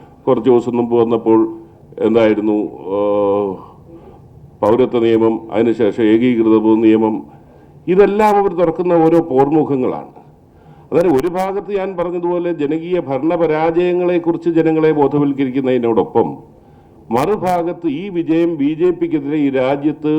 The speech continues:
നമുക്ക് വിജയിക്കണമെങ്കിൽ ഈ രാജ്യത്തെ ഭൂരിപക്ഷ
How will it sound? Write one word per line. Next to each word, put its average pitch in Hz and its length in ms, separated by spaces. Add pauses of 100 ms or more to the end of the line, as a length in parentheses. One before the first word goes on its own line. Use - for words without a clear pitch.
(100)
നമുക്ക് 127 280 (140)
വിജയിക്കണമെങ്കിൽ 127 800 (1080)
ഈ - 20 (140)
രാജ്യത്തെ 147 500 (140)
ഭൂരിപക്ഷ 151 560